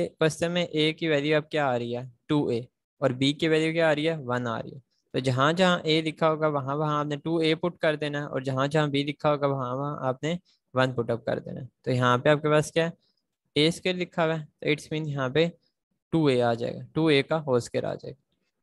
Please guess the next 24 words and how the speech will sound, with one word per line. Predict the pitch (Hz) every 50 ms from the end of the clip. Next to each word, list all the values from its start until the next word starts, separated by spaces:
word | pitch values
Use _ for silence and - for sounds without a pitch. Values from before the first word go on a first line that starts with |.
| _ _
तो | - 123
प्लस | - 135 139 147 151 - - _
टू | - 160 165
तो | 165 165
फॉर्मूले | - - 160 147 139 135 135 135 151 156
का | - 156
है, | 156 151 147 _ _ _ -
और | 135 135 135 135 - _ _ _ _ 143
ए | 139 143 151 156
जो | 156 160
है | 151 143 135 135 139 143
हमारे | 143 135 131 131
पास | 135 139 135
value | 127 127 127 143 147
क्या | 151 165 160
है, | 160
टू | - 147 151 156 151
ए, | 151 151 151 156
और | - - 131 123
B | 120 123 127 135 139
क्या | 139 - 156 151
है, | 135
वन | 120 120 113 113
है, | 113 131